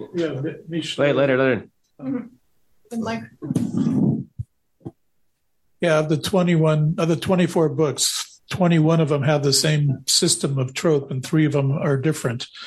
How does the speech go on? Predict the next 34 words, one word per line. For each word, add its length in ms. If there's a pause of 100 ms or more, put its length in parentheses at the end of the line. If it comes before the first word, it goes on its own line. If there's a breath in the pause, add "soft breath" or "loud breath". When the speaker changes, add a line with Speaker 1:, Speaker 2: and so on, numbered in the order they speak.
(340 loud breath)
Speaker 1:
The 140
three 360
are 120
Mishle, 640
Tehillim, 680
and, 420 (140)
and, 340
uh, 360 (240)
Job, 340
Yov. 380 (1000 loud breath)
Speaker 2:
So 120
this 180
is 60
a 340
T 200
I 100
L 160
today 240
I 40
learned 420 (260)
day. 220
So 240
the, 140
the, 440
the, 200 (120)
the 80
theory 300
is 80
that 180
those 320
three 340
follow 600 (1120 loud breath)
the 100
same 720